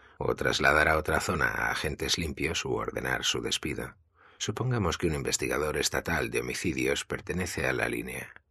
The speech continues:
¿Con qué empeño investigará el asesinato de un narco que ha entrado en conflicto con el cártel de Juárez?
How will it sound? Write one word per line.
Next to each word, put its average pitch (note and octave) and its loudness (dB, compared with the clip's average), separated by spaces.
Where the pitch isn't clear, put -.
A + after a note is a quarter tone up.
¿Con F#2 -6
qué C3 -2
empeño F2 2
investigará C#2+ 0
el D#2+ -4
asesinato D2 0
de C#2+ 0
un A#1+ -4
narco D2+ -2
que - -6
ha - -2
entrado E2 -2
en D2 -4
conflicto C#2+ -4
con C2+ -2
el - -4
cártel C#2+ -4
de C#2 -4
Juárez? - -4